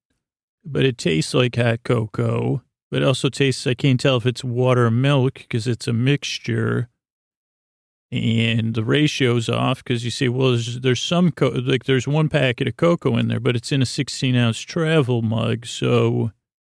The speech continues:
and it's exactly, that's Sleep With Me. Uh, the podcast that puts you to sleep, that's not like hot cocoa. That's not like cold like chocolate milk. That's kinda like half water, half milk.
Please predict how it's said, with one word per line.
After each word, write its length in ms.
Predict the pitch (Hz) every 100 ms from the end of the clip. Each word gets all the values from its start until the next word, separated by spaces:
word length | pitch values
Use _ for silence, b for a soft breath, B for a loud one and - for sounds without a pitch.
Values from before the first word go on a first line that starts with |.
| _ _ _ _ _ _ _ -
and 160 | 127 123
it's 160 | 120
exactly, 640 | 131 113 131 143 135 120 110
that's 240 | 120 120
Sleep 460 | - - 151 147 131
With 180 | 110
Me. 360 | 120 113 110 - _ _ _ _ _ _ _ _
Uh, 220 | 117 117 120
the 80 | 127
podcast 640 | 120 151 147 - 143 127
that 180 | - 127
puts 240 | 147 139 135
you 60 |
to 40 | 120
sleep, 380 | - 143 139 -
that's 200 | 127 -
not 240 | 139 139
like 220 | 139 131 127
hot 260 | 127 123
cocoa. 460 | - 120 107 120 117
That's 260 | 117 113
not 220 | 143 139 131
like 180 | 127
cold 300 | - 135 120
like 160 | 123 117
chocolate 540 | - 123 117 - 123
milk. 300 | 123 117 113
That's 240 | - 120 -
kinda 220 | 131 127
like 200 | 123 117
half 340 | 127 123 117
water, 360 | 127 120 117 107
half 500 | 120 123 120 113 -
milk. 600 | 127 117 117 117 113 -